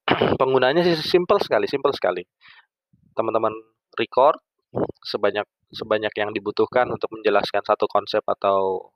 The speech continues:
materi apapun. Nanti di panel kanannya tinggal ditambahkan ke episode, ditambahkan bumper. Habis itu kita preview sebentar supaya lebih enak apakah ini sudah sesuai atau belum, su-, susunan antara bumper, konten dengan bumper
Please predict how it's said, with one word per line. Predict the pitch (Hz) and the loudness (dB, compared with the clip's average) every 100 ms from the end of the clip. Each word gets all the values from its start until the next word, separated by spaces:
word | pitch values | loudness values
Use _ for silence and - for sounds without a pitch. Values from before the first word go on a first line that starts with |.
| _ | _
materi | 104 - 101 98 | -4 -2 0 0
apapun. | - - 127 160 - _ _ _ - _ _ | -2 0 2 2 0 _ _ _ -20 _ _
Nanti | 101 98 147 156 175 _ _ _ _ _ _ _ - | -6 -2 0 0 -2 _ _ _ _ _ _ _ -20
di | - 120 117 | -12 -4 0
panel | 117 117 117 - | 0 0 0 0
kanannya | 113 110 113 127 | 2 0 0 -2
tinggal | - 110 | -2 -2
ditambahkan | 104 104 104 98 113 113 | -2 -4 -6 -4 -4 -2
ke | 107 104 107 113 _ _ | -2 0 -2 -6 _ _
episode, | 117 - - 127 151 - _ - - | -2 -2 0 4 4 2 _ -12 -8
ditambahkan | 110 107 104 107 113 107 | -2 -2 0 0 0 -2
bumper. | 95 - _ 139 170 175 - _ _ _ _ _ _ | -6 -6 _ 4 6 2 -8 _ _ _ _ _ _
Habis | 107 110 117 | -10 -8 -4
itu | 139 | -2
kita | 139 123 | 0 -2
preview | - 135 156 147 | 0 0 0 -2
sebentar | 135 - - 101 135 | -6 -8 -2 2 2
supaya | 165 - 110 107 | -2 -4 -2 0
lebih | 104 107 | -2 -4
enak | 95 104 143 _ _ 113 | -4 -2 -4 _ _ -4
apakah | - 107 110 | -2 0 0
ini | 107 107 | -2 -8
sudah | 117 104 | -6 -6
sesuai | 113 - 104 | -6 -4 -4
atau | - 101 | -4 -8
belum, | 92 92 123 175 | -6 -2 -2 -2
su-, | - - - 107 | -10 -16 -12 -12
susunan | - 120 113 110 110 | -4 -2 0 2 2
antara | 107 104 104 | 0 0 2
bumper, | 104 104 - 143 160 165 | 0 -2 2 4 4 2
konten | 107 107 117 131 123 | -2 0 0 0 -2
dengan | 104 104 | -10 -8
bumper | 98 98 - 110 | -6 -6 -2 -2